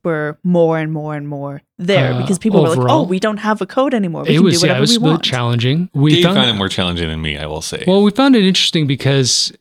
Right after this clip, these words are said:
Speaker 2: what made it more challenging is the popular movies were quite aggressive.
Speaker 3: Mm-hmm.
Speaker 2: So, um, it was surprising to see something that was, like, billed top ten grossing film, whatever.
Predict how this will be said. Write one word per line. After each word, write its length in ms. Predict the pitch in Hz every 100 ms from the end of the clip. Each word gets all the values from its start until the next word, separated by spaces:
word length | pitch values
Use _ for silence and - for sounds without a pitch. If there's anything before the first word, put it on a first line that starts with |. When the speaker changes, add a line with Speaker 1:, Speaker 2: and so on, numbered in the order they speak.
| _
Speaker 2:
what 320 | 147 147 170
made 220 | 170 185
it 20 | 190
more 120 | 165
challenging 400 | 170 170 147 139
is 280 | 113 - -
the 80 | -
popular 580 | - - 185 - 156 139
movies 380 | 123 117 113 -
were 80 |
quite 320 | - - 135 117
aggressive. 600 | 104 117 107 - - - _ -
Speaker 3:
Mm-hmm. 220 | 98 87 -
Speaker 2:
So, 480 | - 139 117 120 147
um, 320 | 123 117 117
it 100 | 147
was 120 | 131
surprising 580 | - 127 - 135 147 135
to 60 | 120
see 140 | -
something 260 | 113 123 117
that 100 | 110
was, 140 | 110
like, 220 | 113 101 -
billed 420 | 120 110 104 - _ _
top 280 | - 120 -
ten 560 | - 123 117 110 107 110
grossing 500 | 135 117 - 120 107
film, 260 | - 117 117
whatever. 400 | 120 117 110